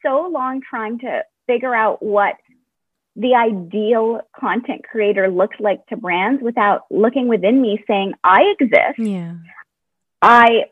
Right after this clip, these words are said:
Speaker 1: am represented in my community. Therefore, I am ideal just because I do exist and I am represented." And it took me a long time to realize that, and even longer to understand that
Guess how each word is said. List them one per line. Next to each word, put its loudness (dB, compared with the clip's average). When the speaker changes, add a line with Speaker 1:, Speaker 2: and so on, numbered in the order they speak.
Speaker 1:
am 0
represented 2
in 0
my 0
community. -2
Therefore, 2
I 4
am 2
ideal -2
just 4
because -2
I 0
do 0
exist -4
and -4
I -2
am 0
represented." -4
And -6
it -8
took -10
me -4
a 0
long 2
time -6
to -4
realize 0
that, 0
and 6
even 2
longer 4
to 4
understand 0
that 0